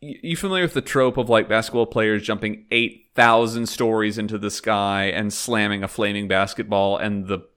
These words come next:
stadium explodes, like, all that shit? And that was in a video game, like, that existed?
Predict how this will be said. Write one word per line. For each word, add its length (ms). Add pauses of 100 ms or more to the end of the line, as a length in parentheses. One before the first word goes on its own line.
(160)
stadium 480
explodes, 600
like, 160
all 100
that 200
shit? 260
And 220
that 140
was 140
in 100
a 40
video 380
game, 420
like, 160
that 140
existed? 680